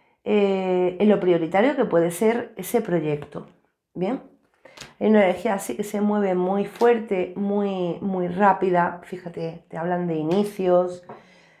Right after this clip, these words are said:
Siento una entrevista de trabajo importante, como te estaba diciendo, ¿no?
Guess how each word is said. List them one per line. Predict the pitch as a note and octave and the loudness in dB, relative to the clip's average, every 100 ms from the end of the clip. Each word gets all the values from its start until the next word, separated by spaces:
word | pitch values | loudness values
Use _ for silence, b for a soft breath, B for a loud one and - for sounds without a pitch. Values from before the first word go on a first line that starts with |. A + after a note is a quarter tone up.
| B B B | B B B
Siento | A#3+ A3+ | 0 4
una | B3 | 4
entrevista | B3 A3+ A3 G#3+ G#3 | 4 2 0 2 2
de | |
trabajo | F#3 E3+ E3+ A#3 | 4 4 4 2
importante, | A3 G#3 F3+ F3 F3+ F3+ E3+ | 0 2 0 4 4 4 -2
como | E3+ E3+ | -6 -8
te | F3 | -8
estaba | E3+ F#3+ G3+ | -6 0 2
diciendo, | G3 F3 - F#3 F3 E3 E3+ | 0 -4 -4 -2 0 -2 0
¿no? | C4+ - | -2 -4